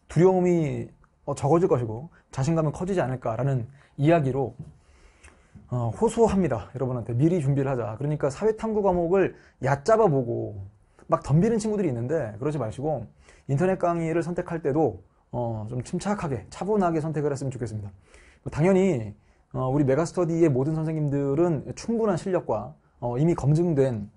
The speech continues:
그런 경력을 갖추고 강의를 하고 있습니다. 그러니까 어떤 선생님의 강의와 교재를 활용한다 하더라도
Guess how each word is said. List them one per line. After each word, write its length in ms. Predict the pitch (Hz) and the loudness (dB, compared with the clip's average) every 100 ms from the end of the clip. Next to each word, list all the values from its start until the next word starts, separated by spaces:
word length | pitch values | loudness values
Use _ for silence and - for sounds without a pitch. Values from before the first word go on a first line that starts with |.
| _ - | _ -8
그런 160 | 147 | -6
경력을 400 | 123 147 180 190 151 | 0 2 4 4 2
갖추고 520 | 123 - 131 123 - - - | 0 -4 -2 -2 -4 -16 -8
강의를 360 | 143 147 147 | -2 0 0
하고 160 | 160 143 | 0 -2
있습니다. 380 | 117 135 107 95 - _ - - | -2 -6 -6 -10 -14 _ -20 -4
그러니까 240 | 156 147 | 0 4
어떤 260 | 139 139 214 | 4 6 4
선생님의 440 | 208 202 190 180 | 4 2 2 0
강의와 460 | - 139 156 160 170 | 0 0 0 2 0
교재를 360 | 135 147 151 | 0 0 0
활용한다 360 | 151 160 151 143 | 0 -2 2 2
하더라도 440 | 127 120 147 180 | 2 0 -2 -2